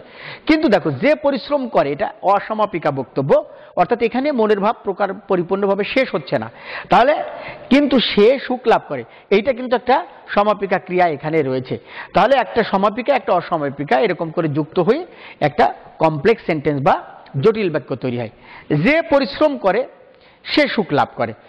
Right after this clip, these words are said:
আগের মতো করে যে পরিশ্রম করে, অর্থাৎ আমরা বুঝি, যে পরিশ্রম করে, এটা দ্বারা কিন্তু মনের ভাব পরিপূর্ণভাবে প্রকাশ পেল না, সেই কারণে, আর এটা দ্বারা প্রকাশ পাবে, এটা দ্বারা পেল না, এটা দ্বারা প্রকাশ পেল,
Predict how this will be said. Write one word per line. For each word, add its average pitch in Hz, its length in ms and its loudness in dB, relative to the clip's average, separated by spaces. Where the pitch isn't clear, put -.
আগের 214 280 2
মতো 151 220 0
করে 214 200 2
যে 220 180 0
পরিশ্রম 226 420 -2
করে, 160 160 0
অর্থাৎ 240 220 -4
আমরা 233 180 0
বুঝি, 196 160 -6
যে 208 120 2
পরিশ্রম 226 480 -2
করে, 285 360 0
এটা 190 200 2
দ্বারা 269 180 0
কিন্তু 277 240 -6
মনের 208 280 0
ভাব 233 180 0
পরিপূর্ণভাবে 202 720 0
প্রকাশ 185 320 0
পেল 226 220 2
না, 120 160 -8
সেই 247 240 0
কারণে, 240 420 -2
আর 202 160 2
এটা 220 220 2
দ্বারা 254 160 0
প্রকাশ 208 400 -4
পাবে, 156 200 -2
এটা 190 120 -4
দ্বারা 233 160 0
পেল 233 260 0
না, 254 120 -6
এটা 226 120 -4
দ্বারা 196 160 -2
প্রকাশ 180 400 -4
পেল, 147 200 -2